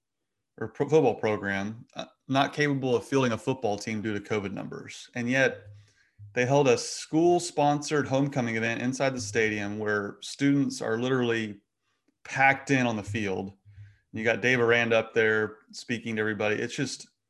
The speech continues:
it's a cluster of, of humanity. And I don't know, Colby. I, I think Baylor should have to start forfeiting games if this is their,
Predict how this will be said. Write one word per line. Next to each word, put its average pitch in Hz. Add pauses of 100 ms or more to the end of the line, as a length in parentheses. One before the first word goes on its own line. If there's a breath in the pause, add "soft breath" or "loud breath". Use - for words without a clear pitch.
(640)
it's -
a 135
cluster 139
of, - (140)
of 120
humanity. 120 (320)
And 110 (880)
I 165
don't 175
know, 151
Colby. 123 (420)
I, 151
I -
think 170
Baylor 143
should 135
have 123
to -
start 123
forfeiting 113
games 101
if 98
this 110
is 98
their, 104